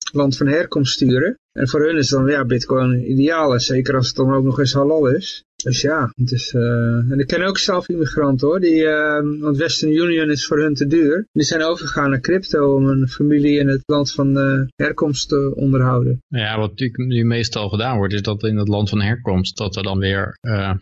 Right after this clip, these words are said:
Speaker 2: de Bitcoin weer verkocht worden voor de lokale munteenheid. En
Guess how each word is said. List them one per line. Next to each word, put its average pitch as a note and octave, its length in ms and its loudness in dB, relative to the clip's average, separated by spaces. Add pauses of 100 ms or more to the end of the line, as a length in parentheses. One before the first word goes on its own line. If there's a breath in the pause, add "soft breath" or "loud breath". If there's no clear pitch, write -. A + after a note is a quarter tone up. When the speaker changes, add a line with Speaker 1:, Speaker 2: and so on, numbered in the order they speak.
Speaker 2:
de G#2 120 -2
Bitcoin G2+ 400 -2
weer F#2+ 180 0
verkocht G2 340 -2
worden F2+ 320 -2
voor F#2 200 0
de F#2 80 0
lokale F2+ 640 -2
munteenheid. F#2 800 -2
En G#2 320 -4